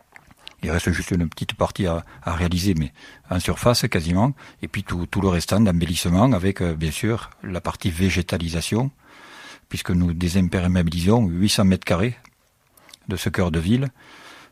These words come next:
pour, euh, y planter, euh, deux mille cinq cents à peu près plantes méditerranéennes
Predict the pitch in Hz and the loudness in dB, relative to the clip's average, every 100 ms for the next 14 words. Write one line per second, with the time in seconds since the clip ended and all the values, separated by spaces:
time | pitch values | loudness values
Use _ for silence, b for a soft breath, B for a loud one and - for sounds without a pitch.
0 | - 107 107 98 92 92 90 87 92 85 | 4 6 8 8 6 6 4 2 2 2
1 | - 101 113 90 - - _ _ 92 90 | 2 4 6 4 -2 -20 _ _ -8 -4
2 | 92 87 85 95 101 104 98 98 95 90 | -4 -4 0 4 6 8 6 4 2 0
3 | - 101 92 85 95 90 90 90 87 85 | 2 2 0 -2 -2 -2 0 0 2 0
4 | 82 85 85 98 147 | 0 2 2 4 2